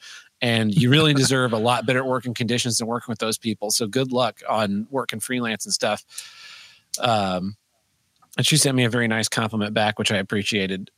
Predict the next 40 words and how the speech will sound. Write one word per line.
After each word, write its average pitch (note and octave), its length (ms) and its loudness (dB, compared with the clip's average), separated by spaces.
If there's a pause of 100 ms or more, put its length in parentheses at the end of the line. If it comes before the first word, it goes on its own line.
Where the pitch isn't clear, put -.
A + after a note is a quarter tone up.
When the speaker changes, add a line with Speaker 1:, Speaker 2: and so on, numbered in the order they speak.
(280)
Speaker 1:
Uh, D3 400 2 (1120)
and B2+ 120 2
so, B2 520 4
yeah, C#3 280 2
there's B2+ 360 2
that C#3 240 4
one. C#3 180 4
There's B2+ 220 4
the B2 100 2
one B2 380 4
with A#2 140 0
the A#2+ 60 0
sync B2+ 280 2
designer A#2+ 320 2
that's A2+ 100 -2
trying B2 240 0
to A2+ 80 -2
get A2+ 180 0
me A#2 120 -4
fired B2+ 480 0
at B2 100 0
every B2 240 0
fucking B2 320 -2
turn. B2+ 380 2 (420)
And B2+ 180 2
then C#3 120 6
there's C3+ 220 4
this B2 200 2
third A3 300 2
one A#2+ 320 2 (260)
that A#2+ 120 -2
has C3 220 2
this C3 200 0
just - 300 -2
fucking B2 440 -2
rotating D3+ 840 0
door B2 420 2
of G2+ 160 -2
management. A2 640 -2 (340)
So, B2 320 2